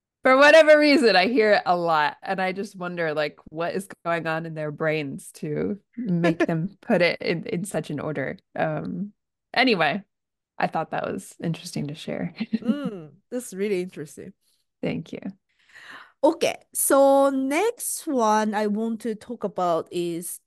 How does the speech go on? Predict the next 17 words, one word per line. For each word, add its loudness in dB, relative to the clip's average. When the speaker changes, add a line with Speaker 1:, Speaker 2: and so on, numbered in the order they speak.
Speaker 2:
adjectives. -4
Speaker 1:
Yay. 2
<laughs> 0
Speaker 2:
<laughs> 0
Everyone 4
loves 0
adjectives. -2
<laughs> -12
Speaker 1:
Not 6
in 4
Japanese, 2
we 2
don't. 2
<laughs> -20
Speaker 2:
So, 4
this 4
is -18